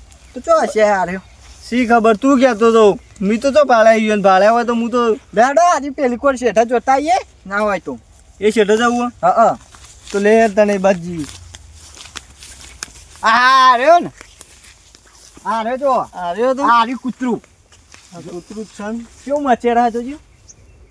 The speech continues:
Speaker 1: એ લાય લે, આ કૂતરું લાય.
Speaker 2: ઉભો, ઉભો, ઉભો, ઉભો. આ મન, મન ધ્યાનથી જોવા દે પેલા.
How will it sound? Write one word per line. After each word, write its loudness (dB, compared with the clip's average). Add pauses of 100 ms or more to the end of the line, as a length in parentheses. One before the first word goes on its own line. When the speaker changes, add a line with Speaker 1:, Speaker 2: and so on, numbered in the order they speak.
(480)
Speaker 1:
એ -2
લાય 0
લે, -2
આ -2
કૂતરું -8
લાય. 2 (1120)
Speaker 2:
ઉભો, -10
ઉભો, -8
ઉભો, -8
ઉભો. -6
આ -8 (2750)
મન, -12
મન -12
ધ્યાનથી -10
જોવા -4
દે -8
પેલા. 2